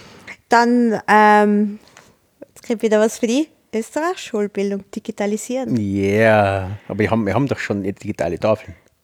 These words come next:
Speaker 1: Ja, aber jetzt kriegen wir digitale, digitale Endgeräte für jeden Schüler, jede Schülerin.
Speaker 2: Kriegt einen Taschenrechner. Ist nämlich auch ein digitales Endgerät.
Speaker 1: Stimmt.
Speaker 2: Aber hey.
Speaker 1: Äh,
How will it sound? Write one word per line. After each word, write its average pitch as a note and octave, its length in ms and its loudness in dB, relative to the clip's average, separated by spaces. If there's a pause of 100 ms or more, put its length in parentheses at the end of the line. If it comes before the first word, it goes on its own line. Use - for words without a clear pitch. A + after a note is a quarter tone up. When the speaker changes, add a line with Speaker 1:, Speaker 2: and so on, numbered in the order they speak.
Speaker 1:
Ja, A#3 380 4
aber C#4 100 4
jetzt A3 160 -2
kriegen C4 200 0
wir B3 100 0
digitale, A#3 640 0 (480)
digitale A3 520 0
Endgeräte B3+ 540 -4
für - 120 -14
jeden A3+ 800 0
Schüler, C4 520 0 (340)
jede A#3 260 -2
Schülerin. B3 560 -2 (480)
Speaker 2:
Kriegt - 380 -4
einen G#2+ 180 0
Taschenrechner. D#2+ 720 -4 (240)
Ist - 160 -6
nämlich A2 220 0
auch A2 160 2
ein F#2+ 100 -4
digitales F2+ 480 -6
Endgerät. - 380 -8
Speaker 1:
Stimmt. D4 280 0 (220)
Speaker 2:
Aber F#2+ 120 0
hey. B2+ 160 2 (680)
Speaker 1:
Äh, A3+ 300 4